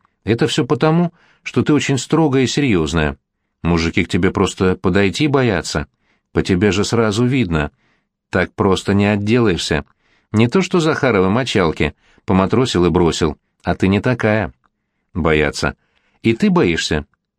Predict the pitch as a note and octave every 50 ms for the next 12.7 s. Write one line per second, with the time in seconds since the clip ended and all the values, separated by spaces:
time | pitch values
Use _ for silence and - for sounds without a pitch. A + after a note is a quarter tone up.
0 | _ - C#2+ C#2+ D2+ D2 D2 D2+ D#2 D2+ D#2 F2+ F#2 G2 A#2 C#3 C3 - - -
1 | _ _ _ _ _ _ _ _ - E2+ E2 E2+ F#2 F2+ E2 F2 F2+ E2+ - -
2 | F#2 F#2+ G#2 B2+ C3 A2 F2 E2 - F2 E2 E2+ F2 E2+ - G2+ F2+ D#2+ D#2 D#2+
3 | D#2+ D2+ - - _ _ _ _ _ _ _ _ - G2+ F2 E2 - - - _
4 | _ _ _ _ _ _ _ _ _ _ _ - F2+ A2+ A2 A2+ A2+ G#2+ - A#2
5 | - C3 C3 E3 F3+ F3 C3 - - G#2 F2+ G2 F#2+ F2+ - - - G#2+ - -
6 | A#2+ G2+ E2+ D2 D#2+ E2+ E2 E2 - - _ _ _ - - - - G#2 - -
7 | G#2 F#2+ F#2 F#2 F#2 G2+ A2+ A#2 A#2+ A2+ G#2+ F2+ D#2+ D#2 D2+ - - D#2+ D2 -
8 | _ _ _ _ _ _ _ _ - F2 E2 D#2+ E2+ E2+ - F#2+ F2+ - F#2+ F#2+
9 | F2+ - - _ _ _ _ - E2+ F#2+ F#2+ E2+ F2 F#2+ F#2 F2 - _ _ _
10 | _ _ _ _ _ - C#3 D#3 F3+ D#3+ A#2 E2 D#2+ D2+ - - D#2 C#2+ - _
11 | _ _ _ _ - G2 F#2 F2 - - - _ _ - A2+ G#2+ - - E3+ D#3+
12 | B2 - A2+ G#2 F2+ - F#2+ F2 - - A2 F#2+ F2+